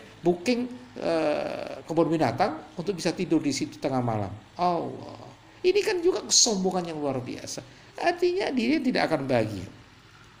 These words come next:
Yang berikutnya lagi, orang sombong itu akan ditimpa azab. Orang-orang sombong dekat dengan azab, lihatlah apa yang sudah diceritakan di Al-Quran, semua yang telah menerima azabnya oleh Allah Subhanahu wa Ta'ala di atas dunia ini.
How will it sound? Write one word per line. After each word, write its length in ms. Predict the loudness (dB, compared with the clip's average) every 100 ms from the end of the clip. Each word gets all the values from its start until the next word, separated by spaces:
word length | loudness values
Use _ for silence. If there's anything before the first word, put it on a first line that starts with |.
| -20 -16 -16 -8
Yang 140 | 2 6
berikutnya 320 | 6 6 6
lagi, 160 | 6 6
orang 240 | 6 6
sombong 320 | 6 6 4
itu 480 | 4 -2 4 6 6 2 -14 -20 -20 -20 -4 -4
akan 220 | 0 0
ditimpa 480 | 0 0 2 2 4
azab. 320 | 4 4 0 -4 -16 -2
Orang-orang 320 | 6 8 8
sombong 320 | 8 6 6 6
dekat 240 | 6 4
dengan 160 | 4 4
azab, 400 | 4 4 2 2
lihatlah 400 | 4 4 6 4
apa 160 | 4 4
yang 160 | 2 4
sudah 160 | 2
diceritakan 400 | 2 2 2 2
di 80 | 4
Al-Quran, 480 | 2 0 2 2 0 -8 -8
semua 320 | 0 2 4
yang 80 | 4
telah 160 | 4 4
menerima 320 | 4 2 2
azabnya 400 | 2 2 2 2
oleh 80 | 2
Allah 160 | 2
Subhanahu 240 | -2 -4 -4
wa 80 | -2
Ta'ala 200 | -4 -6 -12 -20 -20 -8
di 160 | -2 0
atas 240 | 0 -2
dunia 240 | -2 -2
ini. 160 | -4 -6